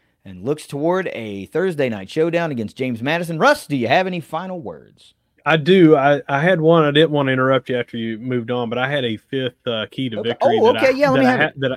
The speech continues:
Speaker 2: that I have to talk about. I feel like we have got to have a step up from the receiving core. And I don't mean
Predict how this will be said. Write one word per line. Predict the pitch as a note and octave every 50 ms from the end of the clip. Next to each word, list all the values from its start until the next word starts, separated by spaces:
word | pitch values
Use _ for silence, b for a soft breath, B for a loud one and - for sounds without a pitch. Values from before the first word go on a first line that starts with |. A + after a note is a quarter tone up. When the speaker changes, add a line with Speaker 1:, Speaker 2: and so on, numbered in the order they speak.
| - _ -
Speaker 2:
that | B2+ B2 A2+
I | A2+
have | A#2 C#3 C#3 C3+
to | _
talk | _ - C3 B2+ B2 B2 C3
about. | B2+ B2 B2 A#2+ A#2 _ b b b b b b
I | - C3+ D#3+
feel | E3 E3 - E3+ E3 E3
like | D#3+ D3+ C#3 C3 -
we | D3 D3+ D3
have | C#3 D3 C#3+ C3+ B2+
got | B2 C#3 C#3+ C#3+ C3 -
to | - B2+
have | A2+ A#2+ A#2+ A2+ A2+ A2+ A2+ A2+ G#2+ A#2 - _ -
a | B2 A2+
step | G#2+ - - - - C#3+ C#3 C3+ B2 _ _ -
up | - B2+ A#2+ G#2+ - _ _
from | - B2 A#2 A2+
the | A2 G#2+
receiving | G#2+ G#2 G2+ - - - B2 A#2 G#2 G#2 G#2
core. | G2+ - A2 G2 - - _ -
And | - A#2 A2+
I | A#2+ C3
don't | C#3+ D3 D3 C3
mean | C3 B2+ B2+ C3 C3 C3 B2+ A#2